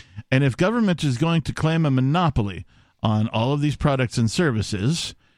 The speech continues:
things like the roads, the plowing, the, the street lights, right, the, the, the tolls, all this kind of stuff, if they're gonna claim, then, then the onus is on them to provide a service at a decent price.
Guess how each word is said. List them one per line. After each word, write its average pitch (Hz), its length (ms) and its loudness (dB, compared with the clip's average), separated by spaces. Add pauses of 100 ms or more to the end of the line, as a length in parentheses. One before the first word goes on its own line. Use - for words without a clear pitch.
(180)
things 101 380 0
like 120 280 -2
the 170 180 0
roads, 123 840 -2
the 131 100 -2
plowing, 113 840 0
the, 117 300 0 (380)
the 156 80 -2
street 180 440 -2
lights, 98 580 -6
right, 110 260 0
the, 120 540 0
the, 117 200 -2
the 131 160 -2
tolls, 143 580 -2
all 131 100 -2
this 135 100 -2
kind 113 140 -2
of 104 60 -2
stuff, 95 260 -6 (540)
if 127 160 4
they're 160 140 2
gonna 156 180 0
claim, 196 340 -2
then, 147 260 2
then 156 140 2
the 156 140 -2
onus 190 240 2
is 165 140 0
on 143 160 2
them 147 260 2
to - 120 -8
provide 139 580 0 (320)
a - 80 2
service 143 500 0 (240)
at - 80 2
a 113 40 0
decent 127 340 -2
price. - 640 0